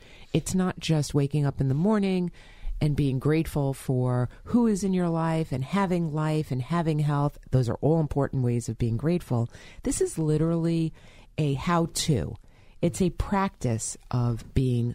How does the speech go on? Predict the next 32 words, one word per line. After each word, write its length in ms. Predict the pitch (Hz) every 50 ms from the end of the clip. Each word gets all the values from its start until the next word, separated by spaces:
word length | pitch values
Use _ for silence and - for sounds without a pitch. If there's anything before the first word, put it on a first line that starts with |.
| - -
grateful. 680 | - 120 113 120 117 117 - - - 107 92 92 - - -
And 180 | 131 123 123
so 180 | - - - 135
we've 280 | 123 131 165 190 185 -
got 160 | 208 202 202
a 80 | 220
journal 560 | 180 - 151 139 127 123 123 120 123 123 - -
every 200 | - 135 127 160
single 320 | 165 - 170 156 151 139 127
day 440 | - 131 107 110 107 110 107 110 - - - - - - -
that 480 | 120 135 139 131 131 131 135 139 131 - - - - -
will 200 | 127 135 135 131
help 360 | 127 135 156 160 175 - -
you 160 | 135 127 107 - - -
each 280 | 202 254 - - - -
day 260 | - 139 123 123 123
do 160 | 123 - 151 151
something 340 | - 170 156 147 160 147 - -
a 60 | - 147
little 400 | 143 151 190 202 240 294 320 269
differently 640 | 185 - 131 - - 123 - - 135 131 127 127 - - - - - - -
to 160 | - 165 151
help 240 | 143 156 147 - 160
you 80 | 151
practice 460 | - - 147 131 123 - - 131 - -
gratitude. 640 | - 120 110 110 113 110 110 - - 101 92 - - - - - - -
If 180 | 196 226 -
it's 140 | 320 277 -
something 320 | - 202 175 175 170 156 151
that 160 | 143 - -
you 140 | 147 147 147
think 340 | - - 151 139 131 131